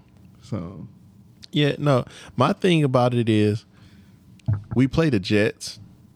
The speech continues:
Speaker 2: We play the, the, the,
Speaker 1: The
Speaker 2: the
Speaker 1: Giants.
Speaker 2: Gi-, the Giants, the Jacksonville
Speaker 1: The
Speaker 2: Jaguars.
Speaker 1: Jaguars.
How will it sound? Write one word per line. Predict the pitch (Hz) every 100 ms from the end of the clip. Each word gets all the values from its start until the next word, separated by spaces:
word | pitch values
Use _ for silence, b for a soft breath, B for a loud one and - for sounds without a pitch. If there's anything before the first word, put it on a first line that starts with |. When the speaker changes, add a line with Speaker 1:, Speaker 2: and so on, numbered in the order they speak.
| - - - - - -
Speaker 2:
We | 110
play | 107 143 151
the, | 151
the, | 143 135 117 -
the, | 120
Speaker 1:
The | - 143 113
Speaker 2:
the |
Speaker 1:
Giants. | 101 113 120 120 123
Speaker 2:
Gi-, | 143 - -
the | 123
Giants, | 117 123 120 120 127 135
the | 120
Jacksonville | 113 123 131 160 151 165 135
Speaker 1:
The | 117
Speaker 2:
Jaguars. | 110 120 120 127 123 131 135 147
Speaker 1:
Jaguars. | -